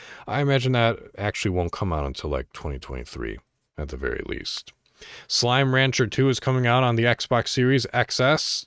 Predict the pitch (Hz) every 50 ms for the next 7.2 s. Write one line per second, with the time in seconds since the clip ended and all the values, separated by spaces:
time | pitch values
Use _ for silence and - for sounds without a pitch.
0 | _ _ - - - 113 117 123 139 151 139 - - 131 131 131 131 123 - -
1 | - 127 117 113 - - - - 143 143 147 151 160 170 180 180 156 - 113 101
2 | - - 127 123 123 120 117 117 110 101 95 98 - _ - - 127 143 151 151
3 | 139 117 - - 110 107 98 92 - - - 98 95 104 123 151 185 190 92 -
4 | - - - - _ _ - - - - - - - - - - - - - _
5 | _ _ - - 98 104 107 107 104 104 104 104 101 98 98 95 - - - -
6 | - 147 190 180 180 175 165 160 156 151 117 98 101 110 113 131 147 151 160 160
7 | 156 139 -